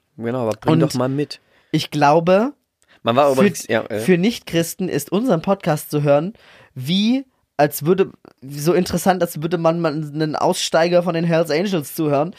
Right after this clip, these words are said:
Speaker 1: Ja.
Speaker 2: und irgendwie rausfinden, wie die so denken in ihrem Kosmos und das ist halt wie in den Zoo zu gehen.
Speaker 1: Aber würdest du trotzdem sagen, dass es irgendwo, wie würdest du denn trotzdem dann den Glauben erklären?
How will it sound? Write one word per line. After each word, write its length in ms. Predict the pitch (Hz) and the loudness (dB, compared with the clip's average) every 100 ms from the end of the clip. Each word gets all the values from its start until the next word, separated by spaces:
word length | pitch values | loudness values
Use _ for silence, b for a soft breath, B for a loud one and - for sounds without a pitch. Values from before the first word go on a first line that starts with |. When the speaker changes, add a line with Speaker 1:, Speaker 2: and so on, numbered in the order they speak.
| - 123 | -6 0
Speaker 1:
Ja. 200 | 143 175 | 2 2
Speaker 2:
und 280 | 180 185 175 - | 2 2 0 0
irgendwie 380 | 185 180 156 175 | 2 2 0 -2
rausfinden, 640 | 147 151 208 - 202 180 | 2 2 2 0 -2 -2
wie 100 | 151 | -6
die 180 | 135 175 | -6 -4
so 120 | 180 | -4
denken 300 | 156 165 185 196 | 0 0 0 -2
in 80 | |
ihrem 220 | 180 156 156 | 0 0 -2
Kosmos 480 | 175 175 202 208 185 | -2 -2 -2 -4 -2
und 80 | 160 | -4
das 120 | 160 | -4
ist 120 | 160 | -2
halt 200 | 165 147 | -2 -2
wie 100 | 175 | -2
in 80 | 185 | -4
den 60 | - | -2
Zoo 220 | 202 208 | -2 -2
zu 180 | - 131 | -6 -4
gehen. 360 | 113 101 110 - B B | -2 -4 -8 -14 B B
Speaker 1:
Aber 240 | - 135 135 | 0 2 2
würdest 260 | 143 139 139 | 0 -2 -2
du 60 | |
trotzdem 360 | 123 - - 143 | -2 -2 0 0
sagen, 240 | 131 139 131 | 2 2 2
dass 120 | 120 | -2
es 160 | 123 - | -6 -2
irgendwo, 580 | 135 139 120 120 117 - | 0 0 -2 0 0 -2
wie 140 | 127 117 | -4 -2
würdest 220 | 123 123 | -2 0
du 60 | 120 | -2
denn 120 | 117 | 0
trotzdem 300 | 123 - 117 | -2 -2 -2
dann 120 | 110 | -2
den 100 | 107 | -2
Glauben 300 | 107 95 101 | 0 0 0
erklären? 360 | 92 104 107 | -4 -4 -6